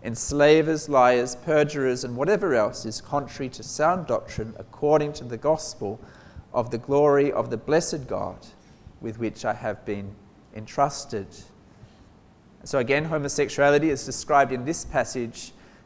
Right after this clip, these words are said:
as one of the many things that ungodly and sinful people do. And that, uh, same evaluation is made in that New Testament passage that we read from Romans chapter one, if you can look on it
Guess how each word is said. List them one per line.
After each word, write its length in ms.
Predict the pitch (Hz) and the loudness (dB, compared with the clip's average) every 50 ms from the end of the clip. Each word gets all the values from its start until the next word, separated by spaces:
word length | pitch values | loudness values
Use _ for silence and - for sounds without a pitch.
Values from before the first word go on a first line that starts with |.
| - _ - | -20 _ -6
as 200 | 110 120 117 - | -6 -4 -2 0
one 160 | 135 135 139 | 0 0 0
of 120 | 131 123 | -2 -4
the 80 | - 131 | -4 -4
many 280 | 127 139 147 151 151 143 | -2 -2 -2 0 -2 -4
things 460 | - - 139 127 120 120 117 - - | -2 -2 -4 -2 -4 -6 -8 -6 -4
that 140 | 127 120 120 - | -4 -4 -2 -2
ungodly 840 | 120 123 123 120 113 139 139 139 143 143 147 - 139 139 135 131 135 - - - - - - - - - - - - | -4 -4 -4 -4 -2 0 2 2 2 0 -2 -4 -4 -4 -6 -8 -10 -16 -20 -20 -20 -20 -20 -20 -20 -20 -18 -12 -10
and 140 | 120 120 113 | -10 -8 -8
sinful 440 | - - - 123 120 123 - 131 113 | -8 -6 -6 -6 -6 -8 -10 -12 -10
people 580 | - - 135 117 113 - - 113 110 104 107 - - - - - - _ - - _ - | -8 -4 -4 -4 -4 -6 -6 -6 -6 -6 -8 -12 -20 -20 -20 -20 -20 _ -20 -20 _ -8
do. 360 | 143 151 156 147 123 117 107 - - - - - - - - - _ _ - - - - - - - - - - - - - - - - - - - - - - | -4 -2 0 0 0 0 -2 -4 -10 -20 -20 -20 -20 -20 -20 -20 _ _ -20 -20 -20 -20 -20 -20 -20 -20 -20 -20 -20 -20 -20 -20 -20 -20 -20 -20 -20 -6 0 2
And 160 | 180 180 214 | 2 4 4
that, 200 | 254 240 - - | 2 0 2 4
uh, 160 | 180 165 170 | 4 4 4
same 320 | 165 - - 185 165 156 | 4 4 4 4 4 2
evaluation 920 | 147 139 160 151 151 151 151 127 120 113 110 110 - - 143 143 165 190 - | 2 4 6 6 6 6 2 2 2 2 0 0 -4 -8 -8 -8 -10 -8 -8
is 180 | - 143 131 139 | -6 -6 -6 -4
made 300 | 139 135 127 127 131 127 | 0 2 2 2 2 2
in 240 | - 131 127 120 123 | -2 -6 -4 0 0
that 340 | 127 127 - - - - | 0 0 0 -4 -12 -6
New 140 | 156 143 151 | -2 -2 -2
Testament 500 | - - 165 - - - 147 139 123 - | 0 -2 -4 -4 -4 -6 -8 -8 -8 -8
passage 440 | - - 127 113 - - 113 - - | -8 -8 -8 -8 -8 -10 -10 -8 -8
that 120 | 113 - | -8 -8
we 120 | 120 120 110 | -6 -6 -4
read 300 | 113 120 117 117 113 117 | -2 0 0 0 -2 -4
from 240 | - - 127 113 113 | -6 -8 -6 -4 0
Romans 420 | 117 123 120 117 120 113 117 - | 2 2 2 2 -2 -6 -8 -8
chapter 320 | - - 123 - - 127 | -6 -6 -6 -4 -6 -4
one, 340 | 110 127 135 127 110 104 - - | 2 4 4 4 2 0 -6 -10
if 80 | - | -10
you 60 | 120 | -8
can 180 | - 120 110 117 | -6 -6 -4 -4
look 140 | 120 - - | -4 -2 -2
on 140 | 120 117 117 | -2 -2 -2
it 80 | 101 | -6